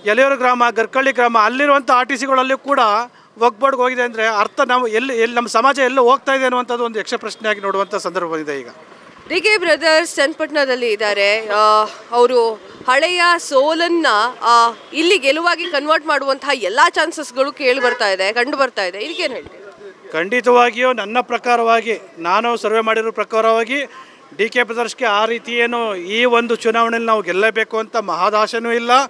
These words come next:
Speaker 1: ಅವ್ರಿಗೆ ಅವಶ್ಯಕತೆನೂ ಇಲ್ಲ. ಅವರ ಏನಿದ್ರೂ ಕೂಡ ಅವರು ಮುಂದಿನ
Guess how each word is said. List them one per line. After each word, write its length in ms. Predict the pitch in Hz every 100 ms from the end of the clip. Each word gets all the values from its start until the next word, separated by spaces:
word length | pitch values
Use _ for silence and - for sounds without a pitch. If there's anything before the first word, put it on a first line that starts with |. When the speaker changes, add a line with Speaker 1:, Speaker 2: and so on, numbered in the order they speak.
| - - -
Speaker 1:
ಅವ್ರಿಗೆ 200 | 240 208
ಅವಶ್ಯಕತೆನೂ 540 | 208 220 262 247 262
ಇಲ್ಲ. 180 | 247 220 170 - - - - -
ಅವರ 360 | 147 220 277 294 285
ಏನಿದ್ರೂ 600 | 247 262 262 262 262 254
ಕೂಡ 180 | 262
ಅವರು 320 | 254 240 269 277
ಮುಂದಿನ 340 | 254 254 269